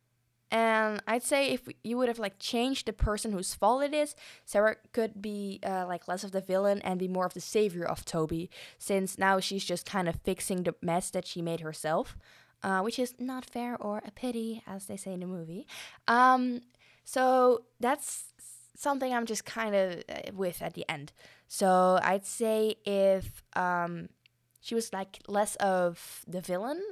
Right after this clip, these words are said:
if she, if it, like, wasn't her fault, but it is totally her fault. If she just wouldn't have wished for it to happen,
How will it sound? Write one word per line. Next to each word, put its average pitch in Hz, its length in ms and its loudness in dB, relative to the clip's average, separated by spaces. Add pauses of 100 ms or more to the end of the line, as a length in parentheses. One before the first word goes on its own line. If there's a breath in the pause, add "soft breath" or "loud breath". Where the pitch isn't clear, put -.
if 202 180 -6
she, 214 560 -8 (280 soft breath)
if 190 120 -8
it, 196 80 -6
like, 190 140 0
wasn't 185 300 0
her 165 140 -4
fault, - 500 -4
but 175 140 0
it 180 120 0
is 175 100 -4
totally 156 420 -2
her 151 120 -6
fault. 143 320 -6 (220 soft breath)
If - 100 -8
she 202 160 -4
just 185 220 -4
wouldn't 190 300 0
have - 100 -14
wished 175 280 -2
for 175 200 -2
it - 80 -4
to 175 80 -8
happen, 175 440 -4